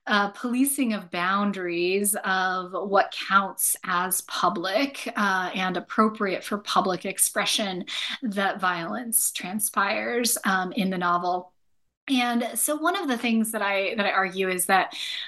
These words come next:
on one hand, um, this is a, a sort of rebuke to anyone, whether it's Arendt or Habermas or anyone who sort of presupposes that there might be certain,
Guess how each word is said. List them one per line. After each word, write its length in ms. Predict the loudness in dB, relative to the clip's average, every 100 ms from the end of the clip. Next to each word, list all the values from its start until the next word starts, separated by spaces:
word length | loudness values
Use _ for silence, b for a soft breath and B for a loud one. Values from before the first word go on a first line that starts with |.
| -4
on 140 | 0 2
one 140 | 2
hand, 580 | 0 0 0 0 -2 -2
um, 600 | 0 0 2 0 -4 -10 -14 _ _ _ _ _
this 280 | 0 2 2
is 160 | 0 0
a, 140 | -2
a 60 | -2
sort 180 | 2 2
of 100 | 2
rebuke 640 | -4 -2 0 2 0 -4 -8
to 720 | -6 0 2 2 0 -2 -4 -6 B B B _ _ _
anyone, 760 | -2 0 2 0 0 0 -2 -4
whether 260 | -2 0 0
it's 180 | -2 -6 _ _
Arendt 580 | -2 0 2 2 0 -4 -6
or 800 | -2 0 2 2 2 0 0 -2
Habermas 600 | 2 2 4 0 -2 -2 -2
or 60 |
anyone 340 | 0 0 0 -2
who 100 | -2
sort 200 | -2 -2
of 100 | -6
presupposes 840 | 0 2 2 -2 0 0 0 0
that 140 | -2 0
there 140 | 0
might 280 | 2 0 -2
be 140 | -2
certain, 680 | 0 0 -2 -2 -2 0 -2